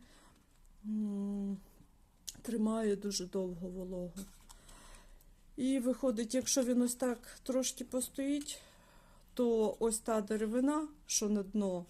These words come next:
ми закидуємо, вона вбере в себе також ось цю вологу, потягне. От. Тому, поки він не вкорінився, краще ось так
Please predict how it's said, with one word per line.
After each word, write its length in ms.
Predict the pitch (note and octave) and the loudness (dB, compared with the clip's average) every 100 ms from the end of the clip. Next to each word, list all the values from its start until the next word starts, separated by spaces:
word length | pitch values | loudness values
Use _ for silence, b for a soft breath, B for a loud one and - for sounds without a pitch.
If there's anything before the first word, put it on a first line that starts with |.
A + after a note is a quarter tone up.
| - | -4
ми 160 | G3+ | -2
закидуємо, 800 | G3 F#3+ B3 A3+ F#3+ F#3 F#3 F#3+ - B B B - | -2 -4 -4 -4 -4 -4 -6 -8 -12 B B B -2
вона 280 | G#3+ A3+ | 2 4
вбере 500 | A3 F#3+ G3+ G3 G#3+ | 2 0 0 2 0
в 80 | G#3+ | -2
себе 680 | - G3+ G3+ G3 F#3+ F3+ F3+ | -2 0 0 0 -2 -2 -4
також 500 | F3+ F#3+ F3 E3+ - F#3+ | -6 -6 -4 -2 -4 -6
ось 120 | - | -8
цю 220 | - G3+ | -6 -4
вологу, 580 | F#3 G#3+ C4+ B3 F#3 F3 - - - - | -2 0 2 0 -4 -12 -16 -20 -20 -8
потягне. 720 | F#3 F#3 F#3 E3+ E3 F3+ D#3+ - - - - B B B B B _ | -4 -2 0 -2 -4 -8 -10 -12 -18 -12 -12 B B B B B _
От. 260 | G#3+ F#3+ F3 - - - - - | -2 -2 -4 -12 -20 -20 -20 2
Тому, 480 | B3 B3+ D4+ C#4+ C#4 - - - - - | 4 6 6 4 2 -4 -20 -20 -20 -2
поки 380 | B3 C#4 C4 A3+ | 2 2 2 0
він 380 | A#3 A#3 A3 - - - B B B _ - - - - - - | 2 2 0 -6 -18 -20 B B B _ -20 -20 -20 -20 -20 -6
не 680 | A3+ A#3 A#3 A#3 A#3 A3+ A#3 | 0 2 2 2 2 0 -2
вкорінився, 800 | - A#3 B3 C4+ E4 - F#3+ G3 - B B B B - | -4 -2 0 0 -2 -6 -6 -10 -16 B B B B -10
краще 340 | - C4+ C#4+ A#3 | -2 0 2 2
ось 180 | A3 A3 | 0 0
так 240 | G#3+ | -2